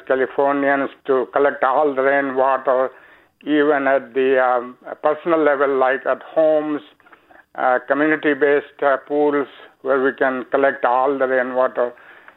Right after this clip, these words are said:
city-based programs, and even state-based programs? Um, you know, and, uh,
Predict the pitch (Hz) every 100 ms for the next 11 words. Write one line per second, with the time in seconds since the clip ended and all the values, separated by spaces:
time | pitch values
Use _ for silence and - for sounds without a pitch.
0 | - 165 160 160 147 147 - - 139 135
1 | 139 139 135 120 - - _ - 127 123
2 | 123 123 123 123 - - 180 123 131 -
3 | - 135 123 123 - - - - - -
4 | - _ - 147 143 135 135 131 135 -
5 | - - - - 151 139 139 143 - 147
6 | 143 139 135